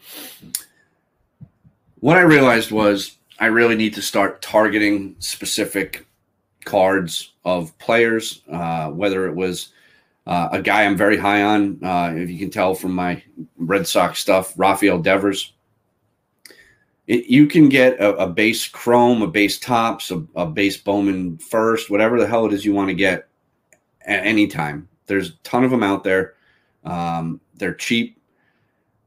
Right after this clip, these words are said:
but they're not necessarily, if they're for your P C, it, sure, great. But if you're looking at it as an investment,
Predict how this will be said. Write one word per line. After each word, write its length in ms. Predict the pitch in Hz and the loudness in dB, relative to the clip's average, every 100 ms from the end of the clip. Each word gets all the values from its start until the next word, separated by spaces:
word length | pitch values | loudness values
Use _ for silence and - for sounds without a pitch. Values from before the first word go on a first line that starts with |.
| - | 0
but 380 | 110 104 - _ _ _ _ - | 2 2 -2 _ _ _ _ -12
they're 220 | 98 120 | -2 0
not 320 | 117 123 139 101 | 2 2 2 2
necessarily, 840 | 131 - - - 123 120 107 101 | 0 0 -4 2 4 4 2 0
if 120 | 104 | 0
they're 120 | 117 | -2
for 140 | 110 120 | -2 -2
your 180 | 113 107 | -4 -4
P 240 | - 156 | -4 -4
C, 460 | - 120 123 151 - - _ _ _ _ _ _ - - | -2 0 2 2 -4 -20 _ _ _ _ _ _ -20 -8
it, 280 | - - - | -6 -6 -4
sure, 380 | - 156 85 | 0 0 0
great. 440 | - 113 110 - - | -4 -2 -2 -2 -4
But 120 | 107 | -4
if 100 | 107 | -2
you're 160 | 107 107 | -2 0
looking 320 | 135 139 139 | -2 -2 0
at 120 | 139 | 0
it 80 | 131 | 0
as 240 | 110 104 | 0 -2
an 80 | 104 | -2
investment, 680 | 98 87 113 127 151 156 | -2 -2 -2 0 2 2